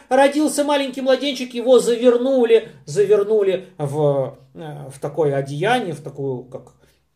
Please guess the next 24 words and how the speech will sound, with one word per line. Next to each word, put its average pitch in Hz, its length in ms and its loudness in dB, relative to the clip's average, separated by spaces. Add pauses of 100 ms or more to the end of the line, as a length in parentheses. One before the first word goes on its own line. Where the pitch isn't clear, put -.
(160)
полотно 175 600 -2
белое, 156 680 -2 (440)
да, 254 340 -12 (380)
как 147 120 -20 (200)
пелёнка. 254 640 -4 (180)
Когда 170 340 -4
он 262 160 -4 (200)
подрастает, 320 840 -4 (180)
она 285 220 -8
растёт 349 420 -10
вместе 403 400 -6
с - 160 -12
ним. 381 300 -10 (800)
Когда, 285 560 4 (140)
когда 269 280 2
он 285 100 2
ещё 330 380 0
подрос, 262 600 2 (100)
она 247 180 -6
превратилась 294 680 -4 (220)
у 269 60 -10
него 269 260 -2
в 247 60 -4
рубашку. 294 720 -2